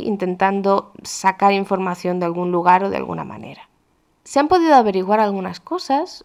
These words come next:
o, o al menos se ha llegado a cierto consenso sobre lo que pueden significar algunas cosas,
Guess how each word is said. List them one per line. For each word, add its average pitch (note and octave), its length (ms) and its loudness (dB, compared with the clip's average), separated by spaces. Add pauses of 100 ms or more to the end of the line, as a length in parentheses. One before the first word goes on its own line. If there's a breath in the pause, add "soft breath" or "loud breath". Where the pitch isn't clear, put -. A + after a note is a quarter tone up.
(120)
o, G3+ 240 -2
o G#3 160 6
al G#3 60 4
menos D#4+ 240 0
se F#4 100 0
ha - 20 0
llegado D4 280 6
a C#4+ 40 2
cierto C#4 360 -2
consenso A3+ 680 -2
sobre F#3 280 -2
lo F3+ 160 0
que G3 80 -4
pueden A3+ 360 -2
significar G#3 680 -2
algunas F3+ 400 -4
cosas, A#3 600 -6